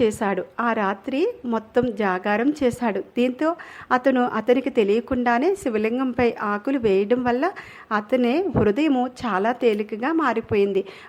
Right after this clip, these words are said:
మనసులో దయాభావం కలిగింది. అతను ఇప్పటి వరకు చేసిన పాపాలను గుర్తు తెచ్చుకుని చాలా బాధపడతాడు. "నేను చాలా పాపం చేశాను,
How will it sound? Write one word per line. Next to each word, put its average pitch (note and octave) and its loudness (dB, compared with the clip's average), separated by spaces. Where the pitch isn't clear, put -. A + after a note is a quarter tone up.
మనసులో C4 0
దయాభావం A#3+ 2
కలిగింది. G#3 0
అతను C#4+ 0
ఇప్పటి B3 0
వరకు C#4 -2
చేసిన C4+ 0
పాపాలను A3+ 0
గుర్తు A#3+ -2
తెచ్చుకుని A#3+ -2
చాలా G#3+ 2
బాధపడతాడు. G#3 -2
"నేను C4+ 2
చాలా A#3 0
పాపం A#3+ -2
చేశాను, A#3 2